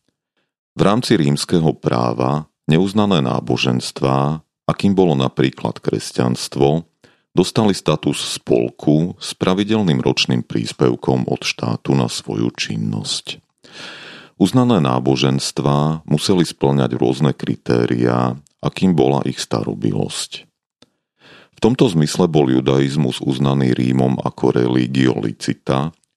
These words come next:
čiže povolené náboženstvo. Postavenie Židov v rímskej ríši bolo regulované postupnosťou imperiálnych ediktov, ale ako podriadený národ v ríši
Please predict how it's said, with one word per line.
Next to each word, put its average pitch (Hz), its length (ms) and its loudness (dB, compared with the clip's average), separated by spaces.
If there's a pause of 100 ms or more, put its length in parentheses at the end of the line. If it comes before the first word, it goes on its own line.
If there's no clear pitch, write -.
čiže 98 240 2
povolené 65 640 2
náboženstvo. 53 1080 -4 (1300)
Postavenie 120 560 2
Židov 76 480 2
v 67 160 2
rímskej 67 400 2
ríši 58 520 0 (460)
bolo 95 240 4
regulované 73 720 2
postupnosťou - 960 0
imperiálnych 65 960 0
ediktov, 67 880 0 (400)
ale 80 240 2
ako - 240 0
podriadený 76 680 2
národ 65 420 0
v 58 220 -2
ríši 62 260 -2